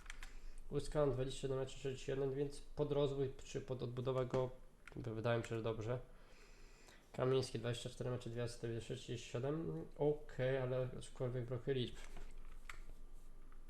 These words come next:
Pa-, no, Paredes tutaj nie, w innej karierze widzę Paredesa,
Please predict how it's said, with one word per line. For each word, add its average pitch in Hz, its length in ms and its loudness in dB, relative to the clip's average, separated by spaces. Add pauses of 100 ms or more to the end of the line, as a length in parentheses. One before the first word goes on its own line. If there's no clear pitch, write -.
(1120)
Pa-, - 220 -2
no, 123 160 4
Paredes 127 400 6
tutaj 120 260 0
nie, 117 380 2
w - 40 -2
innej 123 180 2
karierze 117 360 4
widzę 107 260 -2
Paredesa, 113 680 2